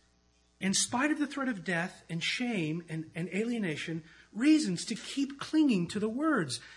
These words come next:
He, here's the, first, the fear of shame, of being exposed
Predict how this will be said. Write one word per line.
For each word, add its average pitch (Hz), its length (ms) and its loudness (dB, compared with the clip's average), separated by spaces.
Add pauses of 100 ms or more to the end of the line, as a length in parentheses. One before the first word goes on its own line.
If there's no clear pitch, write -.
(100)
He, - 220 -8 (100)
here's 277 320 -2
the, 262 180 -8 (380)
first, 302 400 6 (420)
the 220 140 4
fear 302 380 4
of 240 100 0
shame, 226 480 0
of 160 180 -4
being 277 280 2
exposed 226 1000 -4